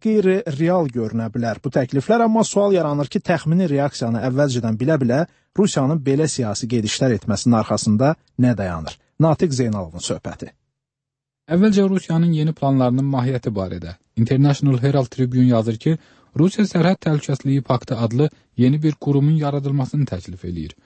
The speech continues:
Speaker 2: Bu günlərdə Brüsseldə nato dövlətlərinə təqdim olunan həmin təklifə görə bu təşkilat açıq olmalı və oraya, məsələn, Çin və Hindistan kimi ölkələrin də üzvlüyü mümkün olmalıdır.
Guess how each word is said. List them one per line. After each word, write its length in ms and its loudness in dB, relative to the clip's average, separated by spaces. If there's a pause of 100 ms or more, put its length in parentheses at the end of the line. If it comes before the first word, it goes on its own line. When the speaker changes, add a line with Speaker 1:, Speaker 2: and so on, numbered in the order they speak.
(160)
Speaker 2:
Bu 80 2
günlərdə 480 4
Brüsseldə 480 0
nato 260 0
dövlətlərinə 640 2
təqdim 320 0
olunan 320 0
həmin 240 2
təklifə 480 -6
görə 220 2 (480)
bu 100 4
təşkilat 500 0
açıq 300 0
olmalı 400 0 (320)
və 160 2
oraya, 320 0
məsələn, 400 2 (260)
Çin 280 2
və 140 0
Hindistan 420 0
kimi 260 0
ölkələrin 560 2
də 120 0 (260)
üzvlüyü 420 0
mümkün 360 4
olmalıdır. 580 -4